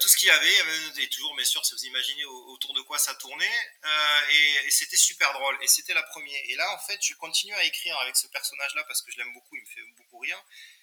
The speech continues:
Et surtout, comme on est un peu dans une époque où aussi, où on a peur un peu de tout, on est un peu prude sur plein, plein de sujets, je me dis, ben, pourquoi pas faire chier tout le monde avec une B D comme ça, et surtout faire rire,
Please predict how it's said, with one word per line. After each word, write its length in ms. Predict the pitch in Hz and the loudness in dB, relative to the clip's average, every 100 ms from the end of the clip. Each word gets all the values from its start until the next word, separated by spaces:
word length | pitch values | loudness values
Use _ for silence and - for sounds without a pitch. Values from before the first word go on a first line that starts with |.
| - | -4
Et 60 | 139 | 2
surtout, 340 | - 202 285 | 2 2 -8
comme 180 | - 185 | -6 -4
on 100 | 185 | 0
est 80 | 185 | 0
un 100 | 196 | 0
peu 160 | 247 | -6
dans 140 | 214 180 | -6 -4
une 140 | 180 | -2
époque 320 | 185 214 202 160 | -4 -4 -12 -4
où 80 | |
aussi, 240 | 160 - 196 | 4 4 4
où 40 | |
on 120 | 160 | -4
a 80 | 139 | -4
peur 220 | 139 185 165 | -4 -6 -6
un 100 | 147 | -8
peu 140 | 151 | -12
de 60 | - | -18
tout, 140 | 180 | -14
on 100 | 165 | -10
est 60 | 127 | -8
un 60 | 139 | -8
peu 160 | 165 | -12
prude 220 | - 196 - | -16 -8 -4
sur 140 | - - - | -4 -6 -12
plein, 300 | 156 151 135 | -10 -10 -12
plein 180 | 160 160 | -10 -10
de 120 | 147 | -4
sujets, 360 | - 139 156 156 | -2 -2 -2 -2
je 80 | |
me 100 | 156 | -4
dis, 140 | 139 147 | -8 -2
ben, 160 | 131 127 | -2 -2
pourquoi 280 | - - 180 | -8 -12 -10
pas 120 | 170 | -8
faire 160 | 151 - | -4 -2
chier 180 | - | -2
tout 120 | 147 139 | -4 -12
le 60 | |
monde 180 | 139 160 | -18 -12
avec 240 | 127 127 - | -8 -8 -10
une 80 | |
B 80 | 127 123 | -16 -14
D 80 | 127 | -14
comme 120 | 123 | -4
ça, 180 | - - - - - _ | -4 -4 -14 -20 -20 _
et 60 | 131 | -8
surtout 280 | - - - | -8 -8 -10
faire 220 | - 139 | -4 -4
rire, 340 | 143 123 - | -4 -8 -12